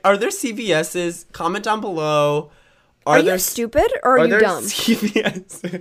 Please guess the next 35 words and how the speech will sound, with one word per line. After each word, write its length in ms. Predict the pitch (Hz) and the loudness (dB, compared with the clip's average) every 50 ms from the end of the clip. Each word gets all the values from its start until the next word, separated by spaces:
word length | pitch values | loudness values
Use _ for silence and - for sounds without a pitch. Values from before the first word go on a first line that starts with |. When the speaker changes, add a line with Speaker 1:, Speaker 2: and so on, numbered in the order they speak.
| - _ _ _ _ _ _ _ _ _ _ | -12 _ _ _ _ _ _ _ _ _ _
Speaker 1:
<laughs> 640 | - 381 427 440 - 349 320 - - - 226 - - | -4 -2 -2 -2 -4 -8 -10 -6 -2 0 0 0 0
That's 240 | 254 277 - - - | -2 -4 -4 -4 -6
so 200 | - - 160 151 | -6 -6 -6 -6
rude. 360 | 147 135 123 123 151 160 - - 220 262 - - - | -6 -8 -10 -12 -14 -16 -16 -16 -16 -16 -16 -16 -12
Are 100 | - - | -8 -6
you 140 | - 349 539 | -4 -4 -4
stupid 680 | - - - - - 220 214 - - 466 466 466 480 - _ _ | -6 -8 -12 -4 0 0 0 2 2 2 2 2 0 -4 _ _
or 100 | - 220 | 0 2
are 160 | 226 196 214 | 2 4 2
you 140 | 208 208 208 | 2 0 -2
dumb? 640 | 202 - 175 160 143 131 - - 185 175 160 185 - | -2 0 0 2 2 2 0 0 0 -2 2 2 2
<laughs> 240 | 349 370 370 381 320 - - 370 - 523 - - - _ - - 508 466 - - - _ _ _ - - _ _ - - 359 381 392 403 403 381 277 - | 4 4 2 0 -2 -4 -2 0 0 0 0 -4 -14 _ 0 0 0 0 0 -4 -20 _ _ _ -20 -20 _ _ 0 0 2 2 0 -4 -4 -4 0 4
Speaker 2:
Are 140 | - 320 | 6 8
Speaker 1:
Um, 200 | 453 415 415 403 | 10 10 10 10
Speaker 2:
you, 480 | - 554 640 659 679 480 403 302 220 - - - - | 10 10 10 8 8 6 4 2 -2 -6 -10 -12 -10
what 300 | - 294 302 285 415 370 | -6 -2 2 4 6 6
is 200 | 480 508 494 466 | 6 6 4 2
wrong 380 | 339 294 294 294 262 285 339 370 | 0 0 4 6 6 6 6 6
with 120 | 415 403 339 | 4 2 2
you? 160 | 302 254 220 | 0 -2 -2
You 220 | 214 208 262 311 | -2 -2 -2 0
think 140 | - 403 - | 2 4 6
Speaker 1:
Are 60 | - | 6
Speaker 2:
that 40 | 175 | 6
Speaker 1:
there 140 | 214 233 - | 6 6 4
Speaker 2:
C 100 | 311 294 - | 4 2 2
V 80 | 320 262 | 4 4
S 160 | 226 - 196 | 6 6 4
Speaker 1:
C 0 | |
V 120 | - 277 214 | 4 0 -2
S's 80 | 226 | -2
Speaker 2:
is 20 | 214 | -2
Speaker 1:
in, 180 | 190 190 190 | -2 -2 0
like, 220 | 190 180 175 175 - | 2 0 0 0 -2
California? 880 | - 160 151 165 165 - 139 135 135 139 147 165 190 226 240 233 247 | -2 0 2 2 0 0 -4 -6 -6 -6 -8 -8 -10 -12 -12 -14 -18